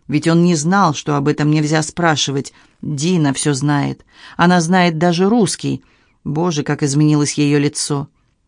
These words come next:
Испуганное и как будто плоское.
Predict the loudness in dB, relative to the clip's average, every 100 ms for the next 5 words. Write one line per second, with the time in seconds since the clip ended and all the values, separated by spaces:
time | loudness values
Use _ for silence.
0 | -6 -6 -2 -2 2 2 2 0 -2 -8
1 | -10 -4 -2 -2 -4 -6 -2 0 0 -4
2 | -8 -10